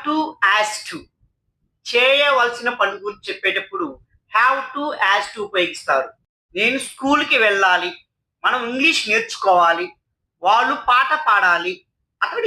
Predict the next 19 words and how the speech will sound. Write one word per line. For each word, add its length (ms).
ఈ 40
ఉత్తరం 300
పోస్ట్ 240
చేయాలి. 400
చేయవలసిన 840
పని 300
గురించి 240
చెప్పేటప్పుడు 560
have 260
to, 100
has 320
to 160
ని 140
ఉపయోగిస్తారు. 920
Have 260
ఎప్పుడు 200
ఉపయోగించాలంటే 920
I 40
have, 440